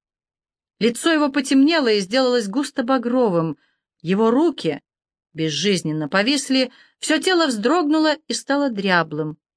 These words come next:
Мускулы утратили свою упругость и замерли. Карлик разжал руку, и неподвижное мёртвое тело грузно повалилось на землю.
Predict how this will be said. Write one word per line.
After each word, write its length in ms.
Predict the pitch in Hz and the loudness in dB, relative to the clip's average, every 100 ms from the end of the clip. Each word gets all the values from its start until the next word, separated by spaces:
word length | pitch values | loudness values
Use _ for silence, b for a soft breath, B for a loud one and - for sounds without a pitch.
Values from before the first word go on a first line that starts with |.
| _ _ _ _ _ _ _ | _ _ _ _ _ _ _
Мускулы 640 | 208 311 - 180 165 151 - _ _ - | 0 0 -2 -2 0 0 -4 _ _ -8
утратили 680 | 202 - 226 226 190 - 160 | -6 0 2 4 2 -2 -6
свою 340 | - 160 160 | -4 -2 -2
упругость 840 | - 175 - 262 277 262 - - - _ _ _ _ | -2 -8 -4 0 0 0 -4 -16 -20 _ _ _ _
и 100 | 254 | -6
замерли. 640 | 214 170 151 139 - 180 _ _ _ _ _ _ _ _ _ _ _ _ _ _ | -4 -4 -4 -6 -14 -20 _ _ _ _ _ _ _ _ _ _ _ _ _ _
Карлик 520 | 294 370 311 175 - _ b | 0 2 2 -2 -4 _ b
разжал 520 | 180 233 196 220 202 | 0 0 2 0 0
руку, 500 | 185 302 285 165 151 - b b | 0 0 0 -2 -4 -6 b b
и 80 | 170 | -4
неподвижное 760 | 170 175 170 269 339 262 262 | 0 -2 0 0 2 2 2
мёртвое 480 | 233 240 233 220 220 | 2 0 -2 -2 -2
тело 500 | 214 - 165 147 127 _ _ _ | -4 -4 -2 -2 -8 _ _ _
грузно 580 | 143 175 302 302 262 269 | -8 -2 0 0 0 -2
повалилось 580 | 175 147 151 156 156 - | -2 -6 -6 -6 -8 -8
на 140 | 156 | -8
землю. 440 | 143 139 127 117 | -8 -12 -14 -20